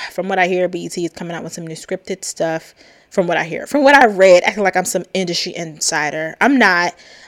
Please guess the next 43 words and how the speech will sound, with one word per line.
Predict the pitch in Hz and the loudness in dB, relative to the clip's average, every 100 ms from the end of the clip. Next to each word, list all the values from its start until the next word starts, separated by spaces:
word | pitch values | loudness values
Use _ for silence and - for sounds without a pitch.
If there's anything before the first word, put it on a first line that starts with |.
| - | 2
I | 220 | 4
read | 196 180 | 6 4
something | 185 175 180 | 2 -6 -8
probably | 180 190 196 196 | -4 -4 -4 -8
on | 185 | -6
Deadline | 175 165 165 160 | -4 -4 -4 -10
somewhere | 160 160 170 165 170 175 - 311 - 480 | -10 -10 -10 -8 -10 -6 0 2 2 -2
<laughs> | - - - - | -6 -18 -20 -4
that | 190 175 175 | 0 2 0
B | 185 | -4
E | 185 | -8
T | 175 - 175 175 170 165 | -10 -10 -10 -10 -10 -10
is | 160 160 156 | -8 -8 -8
coming | - 175 | -12 -12
out | 160 151 | -10 -12
with | 160 | -12
some | 175 | -10
new | 170 165 | -10 -12
scripted | - 170 156 - 160 156 165 | -12 -12 -12 -8 -4 -4 -6
series. | - 254 254 254 247 | -4 0 0 0 -2
So | 220 | -4
we'll | 254 | -6
see | - 262 | -4 -2
how | 214 | -2
that | 190 180 | -2 -4
goes. | - 160 156 156 165 - - - - _ | -4 -6 -6 -6 -8 -12 -18 -20 -20 _
Um, | 180 160 160 165 156 185 _ _ - _ | -8 -6 -6 -8 -12 -16 _ _ -16 _
but | 262 247 | 0 2
that's | 311 320 | 0 -4
all | 320 | -4
I | 254 | 0
have | 247 208 | 0 0
for | - 180 175 | -2 -2 -2
renewals | 175 180 196 196 190 185 | -4 -8 -6 -2 -2 -4
and | - | -8
cancellations. | 175 170 - 180 175 190 170 170 - | -12 -12 -8 -6 -6 -8 -10 -12 -6
There | 214 226 | 0 0
are | 208 196 | 0 -4
so, | - - - 262 226 202 | -6 -12 -4 0 4 4
so, | 185 185 | 2 -2
so, | 175 | -4
so, | 170 160 | -4 -6
so | 160 170 156 | -6 -6 -6